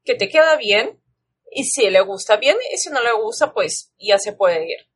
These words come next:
O también, una alternativa, puedes decir que esa ropa te gusta, que te sientes segura con ella, y que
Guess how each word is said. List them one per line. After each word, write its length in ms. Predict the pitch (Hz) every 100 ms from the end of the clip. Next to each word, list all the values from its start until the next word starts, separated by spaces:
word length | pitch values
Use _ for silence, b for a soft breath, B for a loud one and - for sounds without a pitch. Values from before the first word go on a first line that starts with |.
| _ _ -
O 140 | 269
también, 500 | 359 339 262 226 403 - _ _ _
una 360 | 214 202 196 180
alternativa, 1080 | - 196 196 - 185 180 180 190 175 415 - _ _
puedes 600 | 285 233 214 269 320 -
decir 360 | 233 254 247 202
que 140 | 208
esa 200 | 208 262
ropa 280 | 220 170 180
te 120 | 220
gusta, 400 | 247 294 370 - 494 - _
que 140 | - 240
te 120 | 202
sientes 380 | - 254 302 302
segura 380 | 311 208 190
con 220 | - 240 247
ella, 280 | 240 330 b b _ _
y 240 | - 381 381
que 320 | 269 285